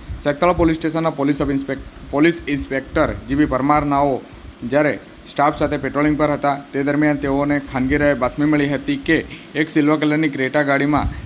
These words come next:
ડ્રાઈવર તથા તેનો અન્ય એક સાથી, એ રીતે બે જણા ક્રેટા ગાડીમાં મોટા પ્રમાણમાં વિદેશી દારૂની પેટીઓ ભરાવી અને ફાંગ્યા થઈ માંડવ તરફ જવાના છે. જે બાતમીના આધારે પોલીસ દ્વારા બાતમી દસ્તાવેજ સ્થળ પર વોચ ગોઠવવામાં આવી હતી, જેમાં પોલીસે ગાડીને ઊભો રાખવાનો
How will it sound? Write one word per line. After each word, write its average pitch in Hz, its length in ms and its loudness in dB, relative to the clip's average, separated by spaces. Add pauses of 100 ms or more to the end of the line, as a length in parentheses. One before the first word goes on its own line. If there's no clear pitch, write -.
ડ્રાઈવર 139 300 4
તથા 151 280 -2
તેનો 143 320 0
અન્ય 147 280 2
એક 147 140 2
સાથી, 131 480 0
એ 135 100 -2
રીતે 147 220 0
બે 143 220 2
જણા 143 260 2 (220)
ક્રેટા 143 280 0
ગાડીમાં 151 340 2
મોટા 135 220 -2
પ્રમાણમાં 156 460 0
વિદેશી 151 320 0
દારૂની 147 560 0
પેટીઓ 139 380 0
ભરાવી 143 320 4
અને 143 280 0
ફાંગ્યા 135 380 0
થઈ 151 200 0 (320)
માંડવ 147 260 4
તરફ 147 320 -2 (120)
જવાના 151 320 4
છે. 117 240 -8 (460)
જે 147 100 2
બાતમીના 156 540 2
આધારે 147 280 2
પોલીસ 151 300 2
દ્વારા 151 220 4
બાતમી 135 300 -2
દસ્તાવેજ 151 340 0
સ્થળ 147 260 0
પર 147 180 0
વોચ 151 320 2
ગોઠવવામાં 151 500 0
આવી 151 220 4
હતી, 120 240 -4
જેમાં 139 380 0 (460)
પોલીસે 156 520 2 (300)
ગાડીને 151 320 2
ઊભો 139 340 0
રાખવાનો 165 320 2